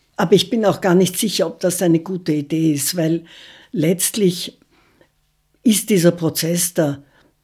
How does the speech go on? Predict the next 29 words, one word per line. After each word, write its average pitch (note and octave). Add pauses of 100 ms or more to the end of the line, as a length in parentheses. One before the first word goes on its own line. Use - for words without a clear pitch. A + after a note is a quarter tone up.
(120)
der -
Integration E3
der D3+
Welt, C#3
der D#3+
globalen D#3+
Integration, D#3+
natürlich D#3+
leider D3+
auch D3+
der F3+
globalen D#3
Konflikte, E3 (380)
aber F3
der F3
globalen D#3+
Integration D#3+ (320)
unaufhaltsam, D3+ (160)
meiner C#3
Ansicht D3
nach. D3 (340)
Da E3+
ist E3
eine E3+
so F#3
enge G3
Verzahnung D#3+
bereits D3
da E3+